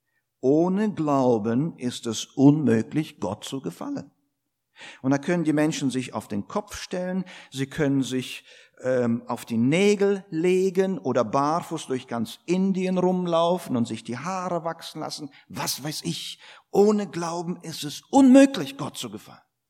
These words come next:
Denn wer zu Gott kommen will, der muss glauben, dass er sei und dass er denen, die ihn suchen, ein Vergelter sein werden.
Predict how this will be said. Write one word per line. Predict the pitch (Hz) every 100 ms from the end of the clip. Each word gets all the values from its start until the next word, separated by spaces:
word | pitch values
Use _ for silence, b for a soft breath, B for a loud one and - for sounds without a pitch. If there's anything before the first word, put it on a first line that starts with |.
| _ _ _ _ _ _ _ _ _ _ _ B B
Denn | 185 180
wer | 190 254
zu | 262 208
Gott | 185 170
kommen | - 175 156
will, | 180 196
der | 160
muss | 143 131
glauben, | 104 139 240 180 127 127
dass | 123
er | 131 120
sei | 127 123 143 185 B B
und | 131
dass | 131 131
er | 120
denen, | 147 165 170 151
die | 139
ihn | 127
suchen, | 113 127 131 117
ein | 117
Vergelter | 117 104 104 104 101
sein | 107 104
werden. | 92 85 87